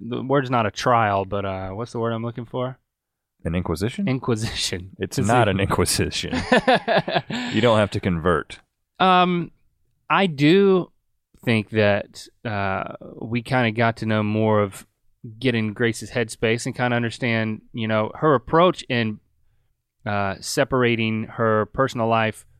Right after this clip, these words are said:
Speaker 1: from her, her comedic public life.
Speaker 2: 'Cause she
Speaker 1: And
Speaker 2: was able to be very open about her philosophy of neither confirming nor denying certain details of her personal life without being open about those specific details.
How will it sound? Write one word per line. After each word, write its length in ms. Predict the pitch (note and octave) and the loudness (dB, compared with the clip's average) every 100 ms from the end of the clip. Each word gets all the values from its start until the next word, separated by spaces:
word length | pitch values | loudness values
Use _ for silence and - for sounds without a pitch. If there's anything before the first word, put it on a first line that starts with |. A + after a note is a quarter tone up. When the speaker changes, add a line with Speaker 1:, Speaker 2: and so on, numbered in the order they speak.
| _ | _
Speaker 1:
from 240 | - A2+ G#2 | -4 -2 -2
her, 400 | A2 G#2+ G#2 G2+ _ _ _ _ | -2 0 0 -4 _ _ _ _
her 160 | - A2 | -6 -6
comedic 480 | - A#2+ B2+ A#2+ - - - | -4 -2 -2 -2 -8 -14 -2
public 380 | B2+ B2+ A2 G2+ | 0 0 -2 -4
life. 400 | G2 F#2+ G2 - | -4 -4 -8 -2
Speaker 2:
'Cause 120 | B2 | 2
she 120 | A#2 | 4
Speaker 1:
And 80 | G#3 | 4
Speaker 2:
was 140 | D#3+ | 4
able 240 | B2+ D3+ D3 | 4 2 2
to 180 | - A2+ | 0 0
be 540 | A#2+ A#2 A2 G2+ F#2+ _ _ _ _ - | 2 2 2 0 -4 _ _ _ _ 0
very 360 | A2+ B2+ A2 | 4 4 4
open 440 | G#2+ B2+ C3 A2 G#2 | 4 4 4 0 2
about 400 | F#2 F2 G2 F2+ | 0 2 2 4
her 120 | G2 | 2
philosophy 680 | F#2 F#2 F2+ G2 G2 F2 F2 | 0 2 2 2 -2 -4 -4
of 80 | E2 | -2
neither 240 | F2+ F#2 E2 | -2 -2 -2
confirming 600 | - E2+ - G2+ F#2+ F2+ | -4 -8 -2 0 0 0
nor 140 | F2 D#2+ | 0 -2
denying 520 | D#2+ D#2+ E2+ E2+ E2 | -4 -2 -2 -2 -4
certain 280 | - E2+ E2+ | -4 -4 -4
details 360 | E2+ F2+ E2 | -4 -2 -2
of 60 | D2+ | -4
her 80 | C2+ | -8
personal 440 | - F2+ F#2 D2+ | -2 -2 -2 -6
life 300 | D2 D2 D2+ _ - _ - | -6 -8 -10 _ -20 _ -4
without 480 | G#2 G#2+ A2+ A2+ F#2+ | 2 2 2 0 0
being 220 | G#2 G2 | -2 0
open 300 | F#2+ G2 G2 | 2 2 2
about 240 | F2 F2 D#2 | 0 0 0
those 100 | F2 | -2
specific 440 | - F2+ F2+ D2 | -2 -4 -4 -4
details. 480 | F2 F2+ E2+ B1 - | -4 -4 -4 -6 -10